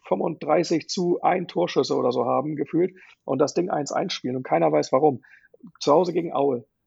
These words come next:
Äh, nee, das haben wir, glaub ich, gewonnen, aber auswärts in Aue eins eins. Zu Hause gegen Düsseldorf, zu Hause gegen Darmstadt, zu Hause gegen, ich weiß nicht, da war wie viel, gerade in der Hinrunde haben wir so viele Unentschieden. Ich glaub, da haben wir fast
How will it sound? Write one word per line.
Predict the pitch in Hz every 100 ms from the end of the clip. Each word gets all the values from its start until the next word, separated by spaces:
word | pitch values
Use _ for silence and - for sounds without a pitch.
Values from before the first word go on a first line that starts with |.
| _ _ -
Äh, | 135
nee, | 135 151
das | 143
haben | 151
wir, |
glaub | 151 139
ich, |
gewonnen, | 135 160 180
aber | 143 143
auswärts | 156 - 135
in | 123
Aue | 131 123 135 135
eins | 127 -
eins. | 127 123 - - -
Zu | -
Hause | 151 175
gegen | 170 170
Düsseldorf, | 165 147 135 120
zu | -
Hause | 160 175 165
gegen | 175
Darmstadt, | 151 139 135 - 120 120
zu | - 156
Hause | 180 170 151
gegen, | 160 160
ich | - -
weiß | 170
nicht, | 170 135
da | 139
war | 165
wie |
viel, | 185 - _ _ -
gerade | 170
in | 190
der | 156
Hinrunde | 175 185 156 156
haben | 147 156
wir | 156
so | 131 226 262
viele | - 214 208
Unentschieden. | 226 220 - 151
Ich |
glaub, | 156 156
da |
haben | 170
wir |
fast | 165 175 -